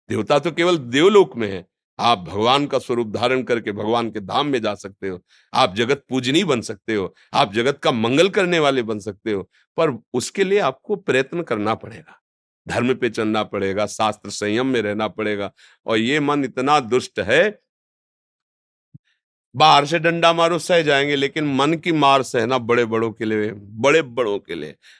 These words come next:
और मन की मार वही सह पाता है जो भगवान का भरोसा लेके नाम जप करता है, पक्का ये अनुभव की बात कहते हैं।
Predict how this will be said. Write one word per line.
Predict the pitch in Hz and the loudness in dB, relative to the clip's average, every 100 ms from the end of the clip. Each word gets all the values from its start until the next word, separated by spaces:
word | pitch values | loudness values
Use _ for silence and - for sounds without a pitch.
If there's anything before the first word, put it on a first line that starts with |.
| - | -4
और | 117 | 0
मन | 113 131 147 | 2 4 2
की | 151 | 0
मार | 143 147 | 0 2
वही | 131 117 131 | 2 2 2
सह | 139 | 0
पाता | 117 120 110 127 | -2 -2 -2 -2
है | |
जो | 123 | -2
भगवान | 110 107 107 110 123 | -2 0 2 2 0
का | 123 120 | -2 -4
भरोसा | 104 104 95 120 | -2 -4 -2 -2
लेके | 113 110 131 | -2 -2 -2
नाम | 117 107 107 | -2 -2 -4
जप | 98 95 | -8 -10
करता | 92 87 98 | -12 -10 -10
है, | 98 | -8
पक्का | 117 - - 98 87 _ - | -8 -8 -10 -10 -10 _ -6
ये | 107 | -2
अनुभव | 113 104 104 | 0 0 -2
की | 104 | -2
बात | 107 98 - | -4 -6 -6
कहते | 101 95 143 | -10 -10 -12
हैं। | 117 | -14